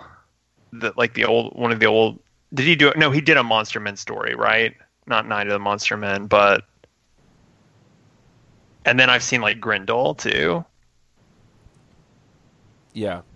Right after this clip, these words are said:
Speaker 2: this definitely read visually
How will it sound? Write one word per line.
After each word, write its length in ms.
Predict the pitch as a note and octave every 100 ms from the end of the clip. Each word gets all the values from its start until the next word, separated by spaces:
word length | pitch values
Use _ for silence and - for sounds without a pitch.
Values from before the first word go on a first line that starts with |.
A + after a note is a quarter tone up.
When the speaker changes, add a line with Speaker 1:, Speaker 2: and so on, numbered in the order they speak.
| _ -
Speaker 2:
this 320 | G#2+ F3 -
definitely 580 | E3 D#3 D#3 D3 A2 B2
read 680 | G2+ G2 G2+ G#2+ G#2+ A2+ A2 _ _ _ _ _ _ _
visually 1040 | G#2+ G2 G2+ C#3 G#2+ A2+ F#2 E2+ E2+ F2